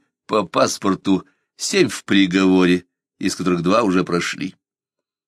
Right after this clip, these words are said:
А поскольку я искупаю свою вину трудом, хорошим поведением и прочей параферналией, мне остается максимум один-два.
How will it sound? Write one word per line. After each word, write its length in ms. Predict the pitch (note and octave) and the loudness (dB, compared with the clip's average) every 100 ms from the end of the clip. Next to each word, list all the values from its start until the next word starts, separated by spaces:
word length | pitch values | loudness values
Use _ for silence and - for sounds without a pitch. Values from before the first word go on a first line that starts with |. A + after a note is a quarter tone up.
| _ | _
А 120 | - | -8
поскольку 520 | G#3+ G#3+ - B3 G3 A#3 | 0 0 0 -4 -2 -2
я 200 | A#3 A3+ | 0 -2
искупаю 540 | - G#3 A3 G#3+ G#3 | -4 -2 0 0 0
свою 300 | - G3 G3 | -4 -4 -2
вину 280 | G3 F#3+ F#3+ | -4 -4 -4
трудом, 560 | - E3+ C#3+ C#3 C#3+ | -2 -4 0 2 2
хорошим 520 | D3 - C3+ C#3 B2+ G#2+ | 0 -10 -6 -4 -4 -4
поведением 640 | A2 G#2 F#2 G2 A#2+ D#2+ | -4 -2 2 2 2 -4
и 60 | F#2 | -4
прочей 440 | G2 F#2+ G2 G2+ - _ _ _ | 0 0 0 -4 -4 _ _ _
параферналией, 1160 | B2+ G#2 F#2 G#2+ F2+ F2 E2+ D#2 F2 - F2 - - _ | 0 2 0 0 0 0 0 0 -2 -2 -4 -6 -20 _
мне 220 | - - | -10 -6
остается 480 | - - - - - | -6 -4 -4 -4 -4
максимум 520 | C3+ C#3+ - C3 G#2 | -4 -4 -4 -4 -2
один-два. 680 | F#2+ F2+ G#2+ A#2 F2+ F2 E2+ | -2 -2 -4 -4 0 0 0